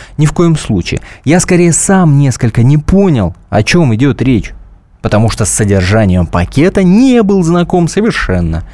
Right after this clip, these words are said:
Как не знаком с ним и сейчас. Потому что не имею времени на его изучение". Так зачем ты отвечаешь на вопросы? Хочется спросить уважаемого безу-, и, безусловно, культурного человека Алексея Кортнева.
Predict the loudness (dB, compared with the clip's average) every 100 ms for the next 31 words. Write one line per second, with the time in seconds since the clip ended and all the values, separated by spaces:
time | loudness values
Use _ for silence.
0 | -20 -6 -2 0 0 0 0 0 2 0
1 | 0 0 -2 -2 -4 -4 -4 -6 -16 -10
2 | -4 -2 0 2 2 4 4 2 2 2
3 | 0 -2 -8 -4 0 2 2 0 0 -4
4 | -4 -2 -4 -6 -8 -6 -6 -6 -4 -2
5 | -2 -4 -2 0 -2 -2 -4 -6 -4 -4
6 | -4 -8 -10 -6 -8 -8 -10 -14 -10 -8
7 | -4 -4 -6 -12 -10 -4 -2 0 -2 -2
8 | -4 -4 -10 -8 -4 0 0 0 0 0
9 | 0 0 0 -2 0 -2 -2 -2 -2 -4
10 | -8 -8 -8 -8 -12 -14 -16